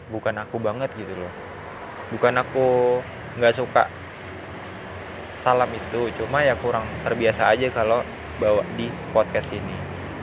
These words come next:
Jadi ke depan aku bakal ya langsung aja to the point, inti. Aku mau cerita ini sih. Mungkin lebih ke Lebaran kan sebentar lagi nih. Meskipun ada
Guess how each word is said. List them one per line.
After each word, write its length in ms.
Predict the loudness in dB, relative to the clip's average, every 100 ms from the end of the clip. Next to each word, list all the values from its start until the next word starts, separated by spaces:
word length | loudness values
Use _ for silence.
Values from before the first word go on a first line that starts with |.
| -8 -4
Jadi 140 | -2
ke 100 | 2 2
depan 240 | 4 4 2
aku 120 | 0
bakal 540 | 2 2 2 0 0 0
ya 80 | 6 6
langsung 320 | 6 0 -4 -2 -2
aja 240 | 0 0 -2 -6 -6
to 80 | -2
the 120 | 0 2
point, 240 | 4 2
inti. 380 | 0 -6 -6 -6 -6 -8 -8 -8 -8 -10 -10 -10 -10 -10 -10 -10 -10 -10 -10 -12 -12 -12 -12 -12 -10 -10 -12 -12 -12 -12 -4
Aku 160 | -2 2 2
mau 80 | 4
cerita 800 | 4 2 4 6 6 6 4 4
ini 200 | 0 -2 -6
sih. 160 | -8 -10 -12 -12 -10 -12 -12 -12 -8
Mungkin 560 | 0 2 2 0 2
lebih 240 | 2 2 -6
ke 200 | -2 0 0 -2 -2 -4 -8 -14 -16 -16 -16 -16 -16 -12 0
Lebaran 480 | 2 4 4 4 2
kan 160 | -4 -2
sebentar 320 | -4 2 4
lagi 360 | 4 2 0 -4
nih. 80 | -8 -12 -14 -14 -10
Meskipun 400 | -8 -4 2 2
ada 560 | 2 2 4 4 2